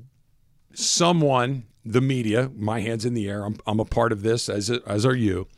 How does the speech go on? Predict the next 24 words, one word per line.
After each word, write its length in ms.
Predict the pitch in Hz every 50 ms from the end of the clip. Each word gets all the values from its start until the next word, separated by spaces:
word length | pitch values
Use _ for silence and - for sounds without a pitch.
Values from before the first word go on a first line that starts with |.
| _ - _ _ _ _ _ _ _ _ _
that 200 | 127 135 160 165
if 120 | - -
you 140 | 156 175 175
decide 640 | 139 160 147 - - - 170 185 214 226 226 185
to 100 | - 175
say 280 | 147 - - 156 147 147
something 380 | 139 - 156 139 117 - 127 120
out 200 | 117 123 113 107
loud 280 | 104 110 120 123 117
long 300 | 104 101 107 110 120 123
enough, 320 | 123 123 127 131 127 - 123
you 80 | 123
just 220 | 113 139 165 156 -
start 340 | - _ 143 147 160 156 -
to 180 | - 139 127
accept 360 | 113 - - - 127 131 131 _
that 140 | 131 113
it's 200 | 104 98 - - -
true, 420 | - - - - 139 135 117 - 98
right? 420 | 107 107 104 110 120 127 135 147 _
And 180 | 143 131 127 127
this 220 | 135 139 135 -
was 320 | 151 147 135 127 127 113 123
a, 240 | 117 110 104 101